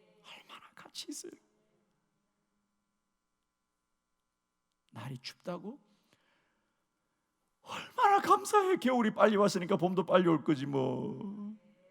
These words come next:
하여튼 겨울은 빨리 추워져야 돼. 예, 벌써 막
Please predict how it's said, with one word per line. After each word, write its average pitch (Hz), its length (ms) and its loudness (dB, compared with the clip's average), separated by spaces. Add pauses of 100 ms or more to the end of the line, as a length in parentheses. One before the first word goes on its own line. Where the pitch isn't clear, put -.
(420)
하여튼 - 340 -10
겨울은 214 320 -4
빨리 - 260 -6
추워져야 233 500 -2
돼. 180 400 -6 (800)
예, 110 220 -12
벌써 123 320 -10
막 156 220 -12